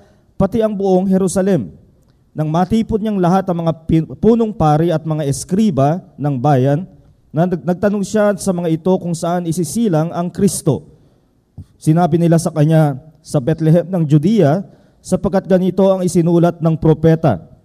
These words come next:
'At ikaw, Bethlehem, sa lupain ng Juda,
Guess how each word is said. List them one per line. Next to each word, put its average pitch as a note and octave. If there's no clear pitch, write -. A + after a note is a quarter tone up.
'At D3
ikaw, D#3+
Bethlehem, E3+
sa E3+
lupain D#3+
ng D#3
Juda, G3+